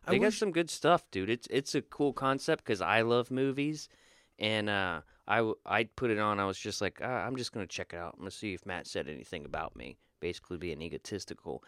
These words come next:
Speaker 2: And I ended up, I listened to the whole thing. It was very enjoyable, and if you love movies, like, that shit, it's cool, b-, especially if they cover a movie you really like.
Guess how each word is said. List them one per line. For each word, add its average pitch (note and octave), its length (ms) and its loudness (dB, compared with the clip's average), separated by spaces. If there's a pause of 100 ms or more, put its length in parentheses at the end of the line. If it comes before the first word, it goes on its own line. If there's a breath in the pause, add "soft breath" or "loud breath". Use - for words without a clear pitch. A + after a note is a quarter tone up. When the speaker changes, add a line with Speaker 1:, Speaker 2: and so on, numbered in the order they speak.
(240 loud breath)
Speaker 2:
And G2 80 0
I B2 80 8
ended E3+ 180 4
up, G#2 200 4
I G#2 140 4
listened A2 400 -2
to G#2+ 100 -2
the F2 100 0
whole F#2 180 0
thing. A#2 380 -6
It E2 60 -4
was G2 140 -4
very A2 240 2
enjoyable, A2+ 760 0 (200 soft breath)
and G#2 100 -4
if G2+ 140 -6
you A#2+ 140 0
love A#2 260 2
movies, G2+ 640 0
like, F2+ 300 -2 (400 soft breath)
that F#2+ 160 -2
shit, - 340 2
it's - 220 -8
cool, D3+ 300 4
b-, G#2 160 -8
especially C3+ 480 4
if A#2 100 0
they A2+ 120 4
cover A2+ 360 2
a G2+ 40 2
movie G#2 300 -2
you F#2+ 160 -2
really F#2 260 0
like. E2 400 -2